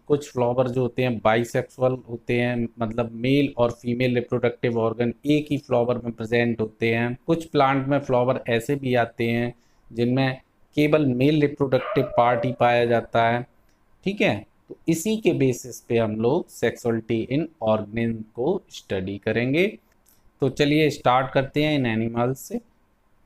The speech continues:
सेक्सुअलिटी के बेसिस पे एनिमल को टू कैटेगरी में डिवाइड किया गया है और यहाँ पे बिल्कुल सिंपल सी दो डेफिनेशन दी गई हैं sexuality in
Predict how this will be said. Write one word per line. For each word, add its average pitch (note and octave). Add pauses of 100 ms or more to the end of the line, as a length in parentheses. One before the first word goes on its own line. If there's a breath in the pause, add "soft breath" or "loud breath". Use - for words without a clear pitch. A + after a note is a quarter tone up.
(100)
सेक्सुअलिटी E3+
के G3+
बेसिस C#3
पे F#3+
एनिमल C#3+
को G3
टू E3+
कैटेगरी C#3
में D#3+
डिवाइड F#2+
किया A#2+
गया C3
है A#3 (360)
और C#3+
यहाँ C3+
पे E3+
बिल्कुल D#3
सिंपल F3+
सी F3+
दो D3+
डेफिनेशन C#3+
दी G#2+
गई A2+
हैं B2
sexuality B2+
in B2